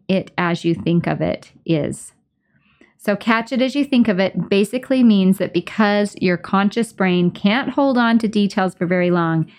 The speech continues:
it's really important that you write down what needs to be done the moment you think of it. If you don't, the idea will be gone and you probably won't think of it again until it's an emergency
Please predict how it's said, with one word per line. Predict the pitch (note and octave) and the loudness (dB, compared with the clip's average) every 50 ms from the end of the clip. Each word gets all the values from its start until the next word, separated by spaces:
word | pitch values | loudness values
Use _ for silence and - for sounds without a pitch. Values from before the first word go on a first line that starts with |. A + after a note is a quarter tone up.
| _ _ _ _ | _ _ _ _
it's | - G3 - - | -6 -4 -4 0
really | F3 F#3+ A3 A3+ A3+ A#3+ B3 A3+ | 2 4 4 4 4 4 2 2
important | A3+ A3 G#3+ - G#3 F#3+ - F#3 | 2 2 2 2 0 0 2 2
that | F3+ | 2
you | F3+ F3 E3 | 2 2 2
write | F3 F3+ F#3+ - - | 2 0 0 0 0
down | G3 F3+ F3 F3 F3 | 0 0 2 2 0
what | E3+ - - | 0 0 2
needs | E3+ F3+ F3 - - | 2 2 0 -2 -4
to | - F#3 | -2 0
be | F#3+ F#3+ | 0 2
done | E3+ F3 E3+ E3+ E3+ F3+ G3+ G#3 - - - _ _ | 2 0 0 2 4 4 4 4 2 -4 -16 _ _
the | - F3+ | 4 6
moment | F3 F3+ F#3 F#3+ F#3+ G3 G3 G#3 G#3 G#3 - | 8 8 8 8 6 6 6 6 4 4 2
you | - F#3 F#3+ | 2 0 0
think | - - F#3 F3 D#3+ - | 2 2 0 2 2 0
of | D#3+ D#3 | 0 -2
it. | - - - - - _ _ _ _ | -2 -4 -6 -10 -16 _ _ _ _
If | - G#3 G3 - | -2 -2 0 2
you | G#3+ A3+ B3 A3+ | 2 2 4 4
don't, | A3+ A#3 G#3+ G#3 G3+ G3 - - - - - - - _ _ _ | 2 2 2 2 2 0 0 -2 -8 -14 -16 -18 -20 _ _ _
the | F3 D#3+ | 2 2
idea | D3+ E3 D#3+ D#3+ F#3+ F#3 F#3 G3+ G#3 G#3+ A3+ G#3+ - | 2 0 0 0 2 2 4 4 4 2 2 0 0
will | - G3+ G#3+ G#3+ | 0 2 2 2
be | G3 A#3+ A3+ | 2 2 2
gone | A3+ G3 F3+ F3+ F3 F3 F3 F3 F3 - - - _ _ _ _ - | 2 2 2 2 2 4 4 2 2 0 -8 -20 _ _ _ _ 4
and | F#3+ F#3 | 4 6
you | F3+ F3 | 6 4
probably | - - - - F#3 F#3 F#3 F#3 F#3 F3+ G3+ G3+ G3 G#3 G#3+ G3 | 0 -2 -2 0 0 0 0 -2 -2 0 2 4 4 4 2 0
won't | - - F3 F3 F#3 F#3 - - | 0 0 2 2 2 2 0 0
think | - G3+ F#3+ F#3 G3+ | 2 4 4 6 4
of | F#3+ F#3+ | 4 2
it | F#3+ F3+ | 0 0
again | D#3+ - E3 E3 E3 E3+ F#3 G3+ A#3 C4 C4 - - _ _ _ _ _ - | 0 0 0 0 2 4 6 6 6 6 4 0 -12 _ _ _ _ _ 0
until | F3+ F#3 F3 - F#3 F3+ | 0 2 4 4 2 2
it's | B2+ - - | 2 0 0
an | F3+ | 2
emergency | F3 F3+ F#3+ G3 G#3 A3 G#3 A#3+ A#3 - - - C4 B3 A#3+ A#3+ B3+ B3 | 4 6 6 6 4 4 4 2 2 0 -2 -2 -2 0 2 2 2 2